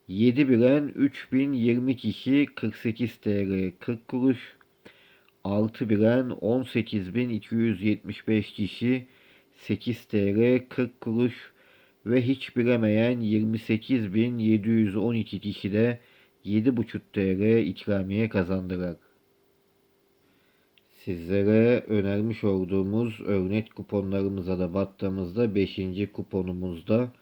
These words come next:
altı tane sayı yakaladık değerli arkadaşlarım.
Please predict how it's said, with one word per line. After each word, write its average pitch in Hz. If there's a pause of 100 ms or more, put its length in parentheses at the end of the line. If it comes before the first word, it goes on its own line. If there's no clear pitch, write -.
(600)
altı 95
tane 104
sayı 98
yakaladık 95
değerli 95
arkadaşlarım. 98